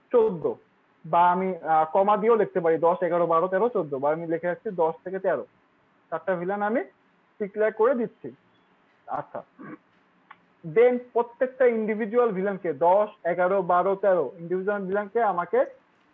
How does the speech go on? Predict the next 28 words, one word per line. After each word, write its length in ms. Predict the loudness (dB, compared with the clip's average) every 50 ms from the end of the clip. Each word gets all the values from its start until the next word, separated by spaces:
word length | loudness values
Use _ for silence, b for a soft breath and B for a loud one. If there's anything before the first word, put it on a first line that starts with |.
| _ _ _ _ _ _ -4
user 320 | -2 0 0 2 2 2 2
end 180 | 2 0 -2
পর্যন্ত 260 | -2 -4 -2 -2 -4 -2
translate 460 | -2 0 -2 -2 -2 -2 -4 -4 -2
করতে 260 | -4 -4 -4 -2 -2
হবে 160 | 0 0 -2
সার্ভিস 240 | -4 -4 -6 -6 -6
ভিলেনগুলোকে। 480 | -4 -4 -4 -4 -4 -6 -8 -8 -10 -10
কিভাবে? 520 | -6 -2 0 2 2 2 2 2 2 0 -2
দশের 480 | -4 0 0 0 2 2 0 0 0 2
জন্য 500 | 0 0 0 0 -2 -2 -4 -4 -6 -10 _ _ _ 0
দশ, 280 | 2 4 4 4 2 -4 -10 _ _ _ _ _
একটা 260 | -8 -8 -8 -8 -10
table, 340 | -8 -8 -8 -8 -8 -10 -12 -14 _ _ _ _ _ _ _ _ _ _ _ _ 0
দশ 140 | 0 0
ভিলেনটাকে 600 | 0 -2 -2 -4 -4 -4 -4 -2 0 2 2 0 0 -6
ইউজার 220 | -4 0 0 0
এন্ড 140 | 0 0 0
পর্যন্ত 240 | -2 -2 -2 -2 -2
আনলাম, 420 | -2 0 0 -2 -2 -4 -4 -6 -12 _ -8
এগারো 300 | -8 -4 -2 -2 -2 0
ভিলেনটাকে 520 | -2 -2 -2 -2 -4 -4 -4 0 0 2 2
ইউজার 240 | 2 0 0 -2
এন্ড 160 | -4 -4 -6 -6
পর্যন্ত 280 | -6 -6 -6 -6 -4
আনলাম, 440 | -4 -4 -2 -2 -2 -2 -2 -2 -4 -10 _ _ _ _ _ _ _ _ _ _ _ _ _ _ _ -4
বারো 300 | 0 2 2 4 2 2
ভিলেনটাকে 640 | 2 0 0 -2 -2 -2 -4 -4 0 0 0 0 0